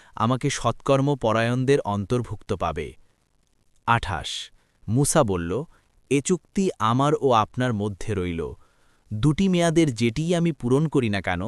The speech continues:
তাতে আমার বিরুদ্ধে অভিযোগ থাকবে না। আর আমরা যে বিষয়ে কথা বলছি,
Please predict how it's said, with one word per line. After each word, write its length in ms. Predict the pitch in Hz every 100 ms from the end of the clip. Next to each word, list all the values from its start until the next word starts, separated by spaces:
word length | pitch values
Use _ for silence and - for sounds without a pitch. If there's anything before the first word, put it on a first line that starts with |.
| 156 - - -
তাতে 240 | 127 156
আমার 240 | 147 151 135
বিরুদ্ধে 480 | 113 131 120 147 135
অভিযোগ 440 | - 107 147 147 -
থাকবে 360 | 110 87 87
না। 200 | 82 64 - _ _ _ _ -
আর 140 | 120
আমরা 300 | 113 131 147
যে 220 | 120 127
বিষয়ে 360 | 117 113 135 123
কথা 280 | 101 95 139
বলছি, 500 | 143 135 - 92